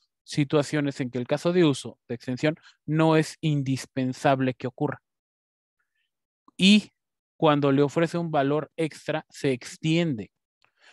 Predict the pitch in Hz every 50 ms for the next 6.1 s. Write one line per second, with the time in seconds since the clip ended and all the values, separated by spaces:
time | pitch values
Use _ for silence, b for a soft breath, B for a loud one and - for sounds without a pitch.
0 | b b - 143 139 135 123 - - 127 - 143 139 139 139 135 127 - - 143
1 | 147 165 165 156 _ _ _ _ _ _ _ _ _ _ _ _ _ _ _ _
2 | _ _ - - 151 147 147 147 143 175 156 147 147 160 165 180 185 175 - 175
3 | 165 170 170 - 160 170 165 156 160 175 170 160 131 143 156 151 139 - - 170
4 | 170 175 175 170 160 143 135 127 123 _ _ _ - 131 117 _ - 139 135 143
5 | 139 135 131 - 147 139 139 - - 143 135 131 - 147 135 139 151 170 165 143
6 | 120